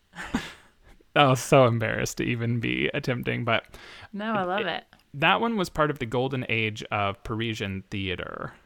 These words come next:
Speaker 2: Mm.
Speaker 1: And then you also have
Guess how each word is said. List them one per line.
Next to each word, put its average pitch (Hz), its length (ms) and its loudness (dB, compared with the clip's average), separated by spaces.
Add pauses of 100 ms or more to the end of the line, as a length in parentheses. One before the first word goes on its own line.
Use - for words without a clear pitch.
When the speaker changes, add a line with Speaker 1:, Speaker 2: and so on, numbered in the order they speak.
(280)
Speaker 2:
Mm. 175 400 -8 (480)
Speaker 1:
And 110 540 -2 (320)
then 139 160 0
you 139 160 0
also 123 380 0
have 107 640 -2